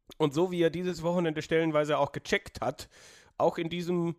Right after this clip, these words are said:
Viertelfinale, da erinnere ich mich zum Beispiel an eine dreiundneunzig unter Druck zum vier vier, glaub ich,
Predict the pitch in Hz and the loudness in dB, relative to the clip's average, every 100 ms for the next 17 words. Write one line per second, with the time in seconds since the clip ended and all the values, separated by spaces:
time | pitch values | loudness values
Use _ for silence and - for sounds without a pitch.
0 | _ - 190 175 160 143 131 135 160 147 | _ -6 -4 -2 -2 -2 0 2 2 2
1 | 139 147 147 147 139 147 139 147 139 139 | 0 0 0 0 -2 -6 -8 -6 -2 -2
2 | 135 131 139 156 147 160 185 156 139 135 | -2 -2 0 2 4 2 0 -4 -6 -4
3 | 135 135 170 - - 139 - 143 - 165 | -4 -2 -4 -6 -10 -10 -6 -6 -4 0
4 | 170 139 127 139 170 | 0 2 0 -2 -6